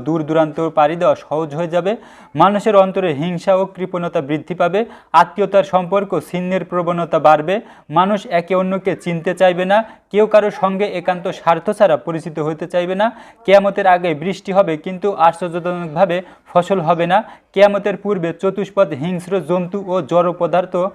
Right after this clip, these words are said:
কথা বলার মতো অলৌকিক ঘটনা ঘটবে, ছুরির মাথা থেকে কথা ভেসে আসবে, জুতার ফিতা থেকেও কথা ভেসে আসবে, এমন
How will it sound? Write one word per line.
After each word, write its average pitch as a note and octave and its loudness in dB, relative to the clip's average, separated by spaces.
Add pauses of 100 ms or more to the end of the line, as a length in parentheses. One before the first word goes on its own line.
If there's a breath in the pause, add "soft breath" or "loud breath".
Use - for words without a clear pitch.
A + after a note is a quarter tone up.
(260 loud breath)
কথা D#3+ 2
বলার F#3+ 4
মতো F#3 -4 (180)
অলৌকিক E3+ -2 (100)
ঘটনা D#3+ -4
ঘটবে, D#3+ -4 (360 loud breath)
ছুরির G3 0
মাথা E3+ 2
থেকে G#3 -2 (120)
কথা D#3+ 2
ভেসে E3+ -2
আসবে, D#3+ -4 (380 loud breath)
জুতার F#3+ 2
ফিতা F#3+ 2
থেকেও G3+ -2 (140)
কথা D#3 -4
ভেসে E3 -4
আসবে, E3 -4 (420 loud breath)
এমন G#3 4